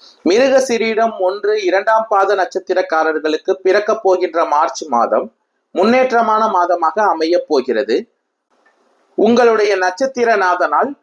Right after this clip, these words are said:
செயல்களில் கவனமாக இருக்க வேண்டும். குடும்ப உறவுகளை இந்த மாதத்தில் அனுசரித்து செல்வது நல்லது. அதே போல வரவு செலவுகளிலும் கவனமாக இருங்கள். ராகு பகவானால் இந்த மாதத்தில் நீங்கள் எதிர்பார்த்த வருமானம் கிடைக்கும்.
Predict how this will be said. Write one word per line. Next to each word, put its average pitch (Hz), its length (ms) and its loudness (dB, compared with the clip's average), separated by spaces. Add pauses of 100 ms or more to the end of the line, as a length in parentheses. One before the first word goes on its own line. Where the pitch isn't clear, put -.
(140)
செயல்களில் 233 760 0
கவனமாக 214 640 0
இருக்க 180 340 -2
வேண்டும். 123 480 -2 (340)
குடும்ப 262 420 2
உறவுகளை 220 640 0
இந்த 190 180 -2
மாதத்தில் 185 460 -2
அனுசரித்து 175 580 -2
செல்வது 151 460 -2
நல்லது. 113 520 -2 (220)
அதே 175 300 2
போல 208 260 2
வரவு 226 460 0
செலவுகளிலும் 196 680 -2
கவனமாக 170 640 -2
இருங்கள். 113 440 -4 (360)
ராகு 240 440 2
பகவானால் 202 520 0
இந்த 190 160 -4
மாதத்தில் 202 520 -2
நீங்கள் 175 280 -2
எதிர்பார்த்த 165 560 -2
வருமானம் 180 600 0
கிடைக்கும். 113 520 -6